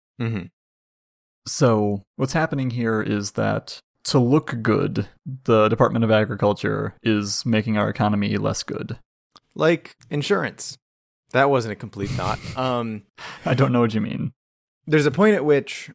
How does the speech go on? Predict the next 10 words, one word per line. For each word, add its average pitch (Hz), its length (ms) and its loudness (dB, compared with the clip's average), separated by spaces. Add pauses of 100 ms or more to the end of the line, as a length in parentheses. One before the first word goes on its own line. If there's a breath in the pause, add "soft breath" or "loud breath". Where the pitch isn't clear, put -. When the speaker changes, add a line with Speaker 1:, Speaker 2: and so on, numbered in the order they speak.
(420)
Speaker 1:
insurance 160 680 0
is 139 180 -2
no 147 160 2
longer 127 300 2
effective 107 640 -2
because 101 680 -2 (240)
insurers 120 680 0
know 110 580 2
everything. 98 640 -4 (200)
Speaker 2:
Hmm. 143 180 2